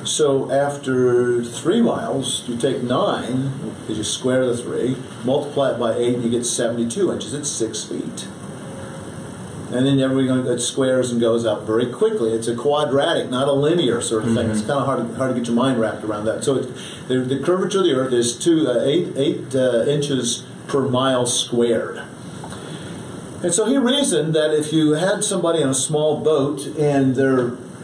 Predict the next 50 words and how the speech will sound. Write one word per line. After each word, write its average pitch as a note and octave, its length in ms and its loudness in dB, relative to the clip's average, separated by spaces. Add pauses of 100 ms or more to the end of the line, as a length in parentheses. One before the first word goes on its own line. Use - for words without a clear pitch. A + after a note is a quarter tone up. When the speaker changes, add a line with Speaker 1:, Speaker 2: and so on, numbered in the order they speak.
Speaker 1:
they've C#3 160 -2
got C#3 140 4
a, A#2+ 240 2
a - 40 -2
mast, C#3 400 2
he C#3+ 80 -2
put, C#3+ 120 2
like, B2+ 160 0
a B2 40 -2
six-foot - 540 -2
mast F3+ 420 0
on A#2 200 -4
it, A#2+ 100 -2
and B2+ 200 0
they B2 100 2
go C#3 220 2
the B2+ 120 2
length D3 680 -2
of A#2+ 300 2
the, A2 300 2
that A#2 280 0
Bedford A2+ 640 0 (340)
level, B2 640 0 (600)
then C#3 200 2
after C#3 440 2
three, D3 380 0
if B2 140 -2
he, C#3 100 4
what C3 220 2
he C3 60 2
did C#3 220 2
is, A#2 80 0
you A2+ 60 -2
can A2+ 60 -4
see C3+ 240 2
on A#2+ 180 0
the A#2 100 2
far B2+ 260 2
right, B2 340 2
he D#3 140 0
placed D3 400 0
a - 40 -12
telescope, B2 680 2 (540)
uh, A#2+ 320 0
just C#3 240 0
eight C#3+ 180 2
inches B2+ 300 0
above A#2 260 0
the A2+ 60 2
water. A#2 420 -6